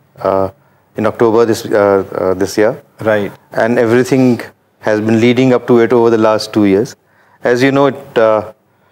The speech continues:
Speaker 1: was completed over two years ago. And
Speaker 2: Yes.
Speaker 1: for various reasons, it could not get, uh, released. But finally,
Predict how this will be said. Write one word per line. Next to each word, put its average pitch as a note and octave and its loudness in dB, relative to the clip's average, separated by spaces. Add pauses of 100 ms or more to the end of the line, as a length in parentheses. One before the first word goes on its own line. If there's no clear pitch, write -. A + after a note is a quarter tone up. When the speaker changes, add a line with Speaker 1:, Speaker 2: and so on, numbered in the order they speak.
(200)
Speaker 1:
was C3 2
completed C#3+ 2
over A#2+ 2
two G#2+ 0
years F#2 2
ago. F#2 0
And E3 0
Speaker 2:
Yes. - -8
Speaker 1:
for A2+ 0
various A#2 -2
reasons, F#2+ -4 (400)
it - -6
could G2 -4
not G2 -2
get, - -6
uh, F#2 0 (120)
released. F#2 -6
But A#2 -4
finally, B2+ 0